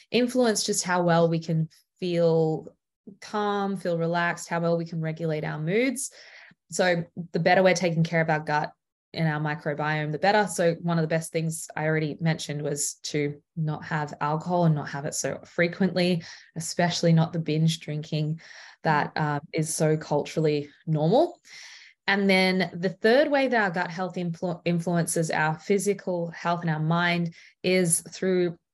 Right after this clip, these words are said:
inflammation. It really regulates the levels of inflammation in the body and also in the brain. And if we have a low level of inflammation in the brain, that can actually impact the balance of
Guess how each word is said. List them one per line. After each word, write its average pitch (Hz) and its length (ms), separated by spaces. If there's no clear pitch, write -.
inflammation. 165 840
It - 140
really 196 280
regulates 175 720
the 170 100
levels 165 360
of 170 100
inflammation 165 580
in 156 120
the 160 180
body 233 480
and 175 140
also 175 440
in 170 260
the 165 60
brain. 160 680
And 170 80
if 170 100
we 196 80
have 190 160
a 196 40
low 202 380
level 247 320
of 202 120
inflammation 175 680
in 170 280
the 165 140
brain, 170 600
that 196 340
can 247 160
actually - 500
impact 175 600
the 165 80
balance 160 500
of 160 300